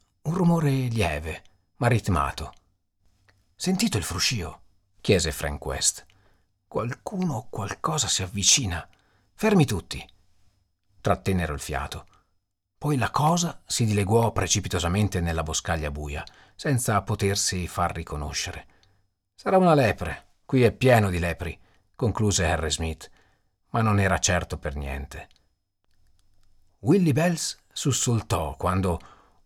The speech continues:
con un grido rauco, qualcosa si levò dalla macchia e volò basso vicino a lui.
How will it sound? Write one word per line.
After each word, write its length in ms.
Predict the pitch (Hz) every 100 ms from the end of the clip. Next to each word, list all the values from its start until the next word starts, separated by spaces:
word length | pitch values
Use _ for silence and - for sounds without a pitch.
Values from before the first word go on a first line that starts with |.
| _
con 180 | - 135
un 160 | 123
grido 400 | 110 117 156 123
rauco, 540 | 101 147 143 127 131 -
qualcosa 520 | - 123 - 147 117
si 120 | 101
levò 220 | 104 92 87
dalla 220 | 87 80
macchia 420 | 76 - - 85
e 100 | 95
volò 460 | 101 113 127 107 92
basso 420 | 101 104 - 92
vicino 340 | 85 - 90
a 20 | 73
lui. 320 | 65 67